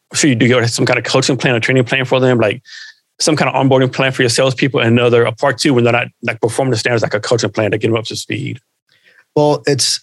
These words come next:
Speaker 2: w-, look, in any environment, um, when you bring in new salespeople, you have to have, one, a cadence of accountability. Uh, you have to establish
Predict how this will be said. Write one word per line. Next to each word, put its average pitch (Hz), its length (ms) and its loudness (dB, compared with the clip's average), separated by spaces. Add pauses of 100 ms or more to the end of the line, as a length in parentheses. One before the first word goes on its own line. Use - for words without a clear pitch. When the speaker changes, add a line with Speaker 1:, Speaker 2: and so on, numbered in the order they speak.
(120)
Speaker 2:
w-, 120 240 0 (260)
look, 120 240 0
in 117 100 2
any 147 200 2
environment, 104 640 0
um, 98 200 -2
when 101 140 2
you 104 80 2
bring 123 280 2
in 117 380 2
new 110 140 2
salespeople, 104 640 -4 (460)
you 117 60 0
have 117 140 0
to 123 80 0
have, 110 460 0
one, 123 260 0
a 127 60 0
cadence 107 380 -2
of 98 100 0
accountability. 95 680 -4 (540)
Uh, 92 140 -2
you 90 80 -2
have 113 140 2
to - 80 -2
establish 104 680 0